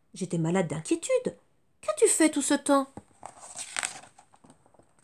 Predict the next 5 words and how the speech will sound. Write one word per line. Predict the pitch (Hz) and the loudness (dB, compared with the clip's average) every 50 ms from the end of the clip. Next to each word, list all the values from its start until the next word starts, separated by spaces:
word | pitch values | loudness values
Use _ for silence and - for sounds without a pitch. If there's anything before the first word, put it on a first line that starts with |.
| _ _ _ _ _ _ _ - - - - - - - - - _ _ _ _ _ - | _ _ _ _ _ _ _ -20 -20 -20 -20 -20 -20 -20 -20 -20 _ _ _ _ _ -2
Pas | 349 403 359 | 0 0 2
grand-chose, | 302 277 262 - - - 170 170 165 - | 2 2 0 0 0 0 0 0 0 0
maman, » | 180 170 165 165 165 165 165 - | -2 -2 0 -2 -2 -4 -4 -6
répondit | 170 165 - - 160 160 160 | -6 -8 -6 -6 -8 -8 -8
Wombat. « | 156 175 160 156 165 160 - | -6 -6 -6 -6 -6 -8 -10